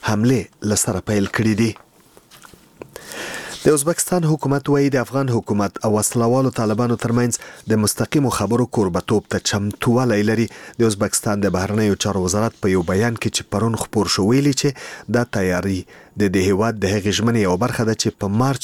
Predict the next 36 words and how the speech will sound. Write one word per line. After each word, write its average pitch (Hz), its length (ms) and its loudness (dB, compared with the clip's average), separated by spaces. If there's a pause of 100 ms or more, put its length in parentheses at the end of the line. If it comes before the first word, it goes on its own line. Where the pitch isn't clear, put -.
(140)
میاشت 107 260 0
کې - 540 -2
د - 160 -4
تاشکند 135 480 -2
په - 100 -6
کنفرانس 107 460 -2
کې 113 140 2
کړې 113 200 2
وه. 113 60 -4 (360)
بیان 135 280 0
زیاتوي، 131 340 2 (400)
ازبکستان 131 720 -2
د 104 160 2 (100)
تاشکند 113 540 0
له 101 40 0 (120)
اعلامیې 95 440 0
سره 90 260 -2
سم 127 200 0 (380)
له 120 160 4
بېلابېلو 113 640 2
اړخونو 113 400 0 (140)
او - 100 2
په 104 120 -2
دې 101 160 2
ډله 120 240 2
کې - 460 -4
د 123 140 0
طالبانو 127 500 2
له 104 160 2
جګپوړو 107 460 0 (160)
استازو 120 460 0
سره 98 260 -4
تماسونه 95 480 0
نیولي 123 340 4
دي 107 80 2 (380)
او - 20 2